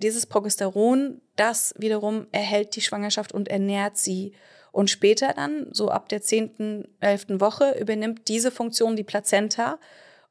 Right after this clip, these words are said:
Und dann sinkt dieses Schwangerschaftshormon, das Beta-H C G, wieder.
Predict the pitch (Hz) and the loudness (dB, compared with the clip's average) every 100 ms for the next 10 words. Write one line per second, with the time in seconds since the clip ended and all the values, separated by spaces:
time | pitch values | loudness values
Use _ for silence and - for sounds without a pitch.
0 | _ 226 233 226 - 214 214 240 269 - | _ 6 6 2 -2 0 2 2 2 2
1 | 247 254 247 - 202 208 - 208 208 196 | 4 4 0 -6 -4 0 2 2 -2 -2
2 | 220 - - 202 196 196 196 - 196 202 | -4 -2 -2 2 2 0 0 0 0 -2
3 | 196 - 190 196 190 196 196 190 | -4 -4 -2 -4 0 0 0 -4